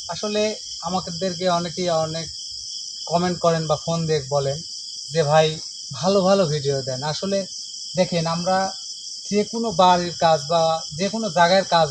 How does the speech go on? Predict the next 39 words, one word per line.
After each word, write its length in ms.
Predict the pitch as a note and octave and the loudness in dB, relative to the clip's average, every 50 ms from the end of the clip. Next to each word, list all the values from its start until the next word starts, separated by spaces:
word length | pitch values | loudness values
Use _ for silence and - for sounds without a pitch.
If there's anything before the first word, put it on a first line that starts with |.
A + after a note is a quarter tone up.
| C3+ | 0
নিয়ে 200 | D3 D#3 D#3+ D#3+ E3 | -4 -2 -2 -2 -2
আমরা 140 | E3 F3+ E3+ | -2 -4 -4
কিন্তু 340 | D#3 F3 F3 D#3+ - F#3 G3 G3+ G3+ - - - - - - - - C#3 | -4 -4 -6 -6 -6 -6 -6 -6 -6 -10 -12 -14 -14 -14 -12 -8 0 4
ভিডিও 320 | D#3+ G#3+ A3 E3+ F3 D3+ C#3 | 6 6 6 6 4 2 2
করি। 280 | B2 - C3 B2+ B2+ C#3+ D3 - - - - - - - - - - - | 0 -4 -8 -8 -8 -12 -14 -14 -14 -14 -14 -14 -14 -14 -14 -12 -8 -4
এখন 220 | - F3+ - G#3 G#3 G3+ | -4 -2 0 2 2 2
এটা 220 | G#3 G3 - A3 G#3+ | 2 4 4 6 8
আমরা 240 | G#3 G3 G3+ G#3 G#3 | 8 6 6 6 4
রিয়েল 320 | F#3 D#3+ F3 F#3+ G3+ G#3+ G3+ | 4 4 4 4 4 4 2
ভিডিও 340 | D#3 E3+ F3+ D#3+ F3+ F3+ E3+ | 0 -2 -2 0 0 -2 0
করি, 240 | E3 F#3 F3+ F3+ F#3+ G3 | 0 0 0 2 2 2
এখন 200 | F3+ - F#3 E3+ E3 C#3+ | 0 0 -2 -6 -4 -2
যেটা 300 | - F#3+ G3+ G3 A3+ G#3+ | -2 -2 0 4 4 6
হয় 160 | F#3+ G3+ G#3 G3 | 6 6 4 2
সেটাই 300 | - F#3 E3+ G3 G3+ F#3 E3+ | 0 -2 4 6 6 6 6
আপনাদের 300 | - E3 E3 D#3+ D#3+ D#3 | 2 -2 -6 -4 -4 -4
মাঝে 220 | D3+ D3+ D3 D3 C#3+ | -2 -4 -4 -4 -6
তুলে 260 | C3+ - E3 E3 E3 D3+ | -10 -10 -10 -10 -8 -6
ধরি। 280 | C3+ C3+ C3+ C3+ B2+ - - - - - - - - - - - | -6 -6 -8 -8 -10 -12 -12 -14 -14 -14 -14 -12 -12 -12 -12 -10
তো 100 | - F3 E3+ | -6 -6 -6
সবাই 360 | D#3 - E3+ E3+ E3+ F#3 F#3 F3+ F3+ F3+ - - | -2 0 0 2 4 4 2 2 0 -6 -10 -8
আমাদেরকে, 460 | E3 E3 F3 F3 E3+ F3 D#3 - F3 F3 E3+ | -4 -4 -2 -2 -2 -4 -6 -6 -6 -6 -4
যদি 200 | D3+ D#3 D#3 E3 | -4 -4 -2 -2
আমাদের 300 | E3 D#3+ E3 E3 D#3 E3 D3+ | 0 0 -2 -2 -4 -6 -6
ভিডিও 260 | C#3+ D3 C#3+ D#3 D3+ | -6 -6 -4 -4 -2
ভালো 220 | D3 D3 D3 D3+ D3 D3 | -2 0 -2 -2 -2 -4
লেগে 200 | D3 D3 D3 - - | -6 -6 -6 -6 -8
থাকে, 220 | D3+ C#3+ D3 D3 D3 - - - - - - | -8 -6 -6 -8 -8 -8 -12 -14 -14 -12 -8
আমাদেরকে 360 | D3+ D#3 D#3 D#3 D#3 - - C3+ | -6 -6 -6 -6 -6 -8 -6 -6
ভালো 220 | C#3 C#3+ C#3+ D3 | -4 -2 -2 -2
লাগে 220 | C#3+ C#3+ C#3 C#3 C#3 | -2 -4 -4 -6 -6
থাকে, 260 | - C#3+ C#3 C#3 C#3 C#3 - - - - - - | -8 -8 -8 -8 -10 -10 -10 -12 -14 -14 -12 -8
আমাদের 280 | - D#3 D#3+ D#3 D#3 D3+ | -8 -6 -4 -4 -4 -4
সবাই 300 | - - D#3 D#3+ D#3+ D#3 D3+ - - - - - - - - - - - - - - | -4 -2 -2 -2 -2 -4 -6 -12 -14 -14 -14 -16 -16 -14 -14 -14 -14 -14 -14 -8 0
জন্য 180 | - F3 E3+ E3+ E3 | 0 2 2 2 0
দোয়া 240 | D3 D#3+ E3+ D#3+ D#3 | 2 6 6 6 6
করবেন 340 | - F3 E3+ D#3+ E3+ E3 | 6 0 0 0 0 0
এবং 200 | D#3+ D#3 D3 D#3 D#3 | 0 -2 -2 -2 -2
আমার 200 | D#3 D#3 D#3+ D#3 | 0 0 0 -2